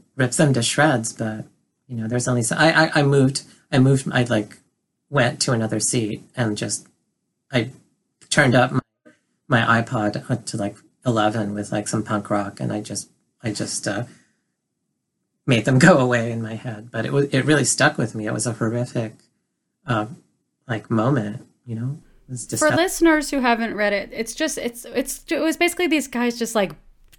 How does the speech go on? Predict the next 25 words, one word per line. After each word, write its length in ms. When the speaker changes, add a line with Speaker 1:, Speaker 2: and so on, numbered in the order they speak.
Speaker 2:
bragging 460
about 460
having 260
sex 260
with 120
people 360
and 100
Speaker 1:
Yeah, 180
Speaker 2:
being 120
Speaker 1:
and 80
it 20
Speaker 2:
gross. 580
Speaker 1:
Yeah, 360
and 100
it 40
was 300
just, 320
it's 140
very, 320
like, 240
misogynistic 760
and 440
homophobic 680
and, 260
and 400